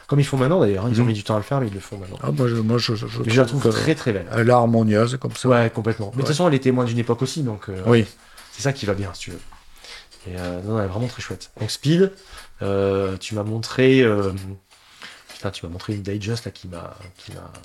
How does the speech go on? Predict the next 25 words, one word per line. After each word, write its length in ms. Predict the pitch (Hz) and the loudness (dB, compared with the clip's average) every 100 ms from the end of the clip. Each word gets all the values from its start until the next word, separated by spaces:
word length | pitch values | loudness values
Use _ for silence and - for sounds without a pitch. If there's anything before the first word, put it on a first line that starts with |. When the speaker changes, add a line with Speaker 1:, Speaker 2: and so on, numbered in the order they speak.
| - | -2
Speaker 2:
Ah 120 | 117 | 4
ouais, 140 | 117 | 6
tu, 200 | 107 - | 6 0
tu 120 | 107 113 | 4 6
as 40 | |
vu, 120 | 123 | 8
je 60 | 127 | 6
suis 120 | 131 | 4
quand 140 | - 123 | 4 6
même 240 | 123 123 | 8 6
assez 240 | 117 - 120 | 6 4 2
beaucoup 380 | 123 127 143 | 0 2 6
dans 140 | 131 120 | 8 8
le, 220 | 113 110 | 8 6
dans 140 | 110 | 4
chez 220 | 110 - 117 | 4 4 6
Rolex, 400 | 120 127 107 - | 8 6 4 -2
quand 180 | 98 | -2
même. 200 | 98 101 120 | -2 -2 -6
Speaker 1:
seize 840 | - - - - - - - 143 | -6 -6 -8 -8 -8 -8 -2 0
zéro 200 | 123 131 | 2 2
dix-huit, 320 | 131 135 175 - | 2 2 -2 -4
c'est 80 | |
ça ? 260 | 117 147 - - _ _ - - | -2 -2 -4 -14 _ _ -12 0
Speaker 2:
Euh, 600 | 113 107 104 104 104 | 2 4 2 0 -2